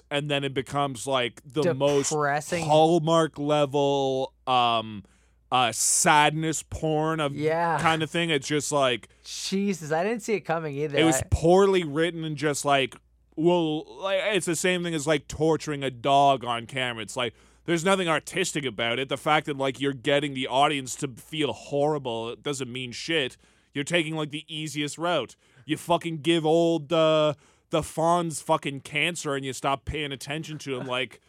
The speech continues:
Speaker 1: it's, it's the easiest, most, like, thing in the world. But, uh, like,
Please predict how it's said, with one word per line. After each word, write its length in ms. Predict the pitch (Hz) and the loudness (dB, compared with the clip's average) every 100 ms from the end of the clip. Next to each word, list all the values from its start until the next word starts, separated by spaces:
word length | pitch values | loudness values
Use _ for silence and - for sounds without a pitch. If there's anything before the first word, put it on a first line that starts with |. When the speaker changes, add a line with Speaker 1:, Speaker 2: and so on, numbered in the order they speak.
| _ _ _ - | _ _ _ -8
Speaker 1:
it's, 280 | 156 - 151 165 - | -8 -8 -14 -18 -8
it's 460 | 175 185 190 156 | -4 -2 -2 -4
the 180 | 147 196 202 | -4 -8 -6
easiest, 540 | 208 226 170 190 165 | -4 -4 -2 0 0
most, 320 | 160 165 151 156 | 0 -2 -2 -2
like, 340 | 147 139 - _ _ | -2 -2 -6 _ _
thing 240 | - 175 | -6 -4
in 80 | 151 | -2
the 80 | 127 | -2
world. 360 | 131 156 143 | 0 0 0
But, 320 | 127 123 117 | -2 -6 -6
uh, 20 | 113 | -8
like, 300 | 123 120 | -4 -4